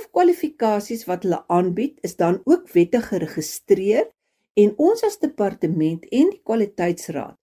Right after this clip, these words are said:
hou 'n wakende oog oor die kursusse wat aangebied word en die kwaliteit daarvan. Die probleem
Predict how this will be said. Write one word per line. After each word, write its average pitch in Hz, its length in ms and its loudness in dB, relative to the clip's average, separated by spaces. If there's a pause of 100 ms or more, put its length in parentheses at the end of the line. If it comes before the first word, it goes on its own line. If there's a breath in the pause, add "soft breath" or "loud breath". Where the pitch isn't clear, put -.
(240)
hou 226 320 4
'n 277 80 -2
wakende 175 600 -2
oog 151 360 -4
oor 175 140 0
die 170 180 -6
kursusse 247 480 -2
wat 220 180 -6
aangebied 165 580 -4
word 147 300 -2
en 151 120 -4
die 165 100 -6
kwaliteit 143 520 -4
daarvan. 123 540 -8 (640)
Die 277 160 4
probleem 339 440 2